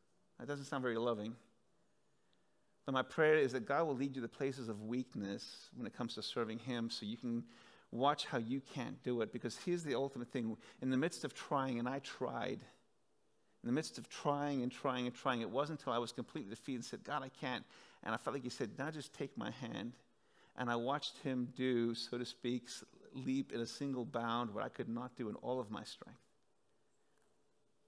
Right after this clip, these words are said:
And although the process is painful, on the other side of the process, when you look back, you can look back and go,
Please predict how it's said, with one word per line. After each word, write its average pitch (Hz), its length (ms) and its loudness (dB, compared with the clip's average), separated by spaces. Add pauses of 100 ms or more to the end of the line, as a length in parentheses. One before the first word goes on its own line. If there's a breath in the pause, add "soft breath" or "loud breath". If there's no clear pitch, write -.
(440)
And 151 80 2
although 151 280 12
the 170 80 6
process 156 640 4
is 139 140 0
painful, 147 540 -2
on 117 100 2
the 117 140 0
other 147 140 -4
side 139 200 0
of 131 60 0
the 113 60 0
process, 135 580 -4
when 123 100 2
you 117 100 2
look 120 240 -2
back, 127 340 4
you 120 60 -6
can 113 200 -4
look 127 160 -2
back 127 160 0
and 117 120 0
go, 110 200 2